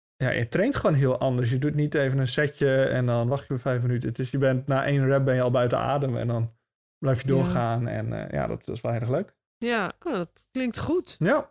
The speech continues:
Speaker 1: dus, eh, so far mijn, eh, mijn
Speaker 2: <laughs>
Speaker 1: weightlifting avontuur.
Speaker 2: Nou ja, we zullen zien op de Kiss Meet, hè?
Speaker 1: En, eh, misschien binnenkort wel weer een keer een nieuw
Speaker 2: <laughs>
Speaker 1: filmpje als ik het aandurf. We gaan het zien.
Speaker 2: Ja, nou... Dat
Speaker 1: Als, als de fans erom schreeuwen.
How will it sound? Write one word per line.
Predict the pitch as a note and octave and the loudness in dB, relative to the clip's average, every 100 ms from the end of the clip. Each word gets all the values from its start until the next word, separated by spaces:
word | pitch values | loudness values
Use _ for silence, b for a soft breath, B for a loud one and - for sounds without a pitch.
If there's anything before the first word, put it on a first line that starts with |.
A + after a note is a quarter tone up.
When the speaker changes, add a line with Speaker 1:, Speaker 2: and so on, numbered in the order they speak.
| _ | _
Speaker 1:
dus, | D#3+ D3+ F3 | 0 2 4
eh, | D3 C#3+ | 4 4
so | C#3+ F3+ E3+ | 4 2 2
far | - F3+ D#3 C#3 | 4 6 8 6
mijn, | C#3+ D3 C#3+ C#3 | 4 4 2 2
eh, | C3+ C3 | 2 4
mijn | C3 C#3 C#3 | 4 4 4
Speaker 2:
<laughs> | |
Speaker 1:
weightlifting | E3 E3+ C#3 C3 | 4 2 2 2
avontuur. | A#2+ A#2+ A#2 A#2+ | 0 0 0 0
Speaker 2:
Nou | G3+ | 2
ja, | F#3+ G3 | 2 0
we | F#3+ | 0
zullen | - F#3+ | 0 0
zien | - C#4 | 0 -2
op | A#3+ | -2
de | F#3+ | -4
Kiss | G#3 F#3 | -4 -4
Meet, | G3+ F#3+ - | -4 -8 -6
hè? | C4 | 0
Speaker 1:
En, | C3 B2+ | 2 2
eh, | B2+ | 2
misschien | C3 C3 D3 | 0 2 2
binnenkort | C#3 C3+ D3+ C#3+ | 4 4 4 4
wel | C3+ | 4
weer | C3+ | 4
een | B2+ | 4
keer | C#3+ | 2
een | C3 | 4
nieuw | C#3+ B2+ - | 4 2 2
Speaker 2:
<laughs> | |
Speaker 1:
filmpje | D3+ D3+ | 2 2
als | B2+ B2 | 0 0
ik | |
het | B2 | -2
aandurf. | A#2+ A#2+ A2+ A#2 | -2 0 -2 -2
We | B2 | -2
gaan | B2+ B2 | -2 -2
het | A#2 | 0
zien. | D3 B2 A2+ - _ _ _ _ _ | 2 2 2 -4 _ _ _ _ _
Speaker 2:
Ja, | - E3+ E3+ E3+ | -4 -2 -2 -2
nou... | E3+ E3+ - - | -2 -2 -4 -4
Dat | C3+ | -2
Speaker 1:
Als, | B2 - | 0 2
als | C3+ A#2 | 2 2
de | |
fans | B2+ - D#3 B2 | 0 4 4 4
erom | D3 C3 | 2 2
schreeuwen. | - C#3+ C3 B2 A#2 | 0 2 2 2 0